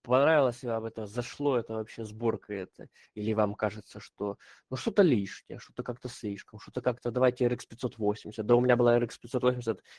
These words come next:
миллиард лет, она вообще не сгорела, ничего с ней не с-, не случилось. У меня всю дорогу только красные карты стоят, и чип там не отваливается. Ребята, самая, одна из самых популярных майнинговских карт — это R X пятьсот восемьдесят. За счёт восемь гигов, за счёт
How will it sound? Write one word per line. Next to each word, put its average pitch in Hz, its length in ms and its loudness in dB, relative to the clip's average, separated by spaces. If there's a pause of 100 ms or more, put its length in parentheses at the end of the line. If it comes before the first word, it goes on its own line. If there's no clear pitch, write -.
(100)
миллиард 117 380 8
лет, 127 200 2
она 113 140 0
вообще 117 260 -2
не 104 120 -2
сгорела, 110 340 0
ничего 110 240 -6
с - 60 -14
ней 113 100 -4
не 110 60 -6
с-, - 200 -20 (300)
не - 80 -14
случилось. 117 420 0 (160)
У - 80 -4
меня 127 300 12
всю 139 100 -4
дорогу 131 280 4
только 117 280 0 (160)
красные 123 420 2
карты 120 300 2
стоят, 107 300 -6
и 113 100 -8
чип - 180 -8
там 127 160 0
не 120 80 0
отваливается. 117 640 -2
Ребята, 113 400 -2
самая, 135 520 4
одна 117 200 2
из 123 80 0
самых 135 320 -2
популярных 123 680 0
майнинговских 113 760 0
карт — 147 340 4
это 101 160 -8
R 113 200 -8
X - 160 -10
пятьсот - 320 -12
восемьдесят. - 440 -8
За 120 160 -12
счёт - 220 -10
восемь 120 400 -4
гигов, 120 360 2 (320)
за - 200 -14
счёт 120 220 -2